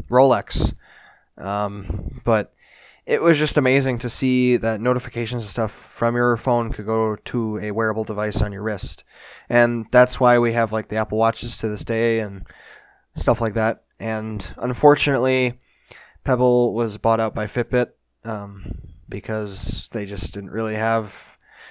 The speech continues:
many designs left. I know had, they had the Pebble Time Round and, like, the Pebble Round, which was more, it looked like more of a traditional watch. But then after they got bought out, shortly after, we did see a new Fitbit, the Versa, come out, and that had the same design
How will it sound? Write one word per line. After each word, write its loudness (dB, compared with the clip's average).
many 4
designs 2
left. 4
I 0
know 4
had, 2
they 0
had 0
the -6
Pebble 0
Time -4
Round -2
and, -6
like, -8
the -10
Pebble 0
Round, -6
which -10
was -12
more, -10
it -10
looked -6
like -8
more -6
of -10
a -10
traditional -2
watch. -4
But 0
then -2
after 6
they 2
got 4
bought 6
out, 6
shortly 0
after, 0
we -2
did -2
see -2
a -14
new -6
Fitbit, -2
the -10
Versa, 0
come -2
out, 4
and -4
that -2
had -2
the -6
same -4
design -6